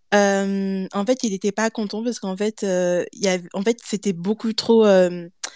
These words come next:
centré sur les, sur la femme en elle-même et pas assez sur lui. Et du coup, c'est là où le, le scénariste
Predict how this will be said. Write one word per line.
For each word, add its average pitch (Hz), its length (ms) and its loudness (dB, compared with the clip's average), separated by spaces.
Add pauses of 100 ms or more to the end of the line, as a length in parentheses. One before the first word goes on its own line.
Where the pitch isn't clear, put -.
(220)
centré 214 360 2
sur 220 240 -2
les, 196 400 0
sur 190 220 -6
la 185 140 0
femme 208 280 -2
en 185 140 -6
elle-même 202 480 -6 (520)
et 202 120 2
pas 240 220 4
assez 247 200 0
sur 226 280 -8
lui. 202 200 -10 (600)
Et 208 140 0
du 202 160 -4
coup, 294 140 -2
c'est 240 180 2
là 226 200 4
où 240 120 -2
le, 190 760 -4
le 196 140 -4
scénariste 202 580 0